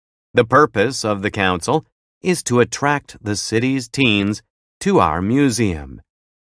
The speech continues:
The council has hosted art markets, exhibitions, fashion shows, and poetry readings.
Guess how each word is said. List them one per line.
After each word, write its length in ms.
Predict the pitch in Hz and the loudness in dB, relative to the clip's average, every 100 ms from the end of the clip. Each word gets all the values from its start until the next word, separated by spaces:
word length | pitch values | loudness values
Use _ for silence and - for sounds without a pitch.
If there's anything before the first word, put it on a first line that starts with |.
| _ _ _ - | _ _ _ -2
The 120 | 110 | 0
council 600 | 113 107 104 - 113 110 | 2 2 2 0 0 0
has 300 | 95 90 - | 0 -2 -2
hosted 500 | 104 113 - 107 98 - | 0 0 0 -4 -4 -2
art 260 | 127 123 - | 0 0 0
markets, 540 | 90 82 80 156 - _ _ _ - | -2 -2 -2 -6 -6 _ _ _ -2
exhibitions, 840 | 127 - 117 107 - 95 117 - _ _ _ _ 160 | -2 0 2 2 2 -2 -2 -6 _ _ _ _ 0
fashion 400 | 165 - 104 92 | 0 0 -2 -2
shows, 480 | 98 90 87 90 - _ _ _ _ | -2 0 -2 -4 -12 _ _ _ _
and 400 | 147 120 151 - | -2 2 0 -2
poetry 500 | - 180 156 123 120 | 0 2 4 4 4
readings. 680 | 101 95 80 76 67 62 - | 4 2 -2 -8 -14 -18 -20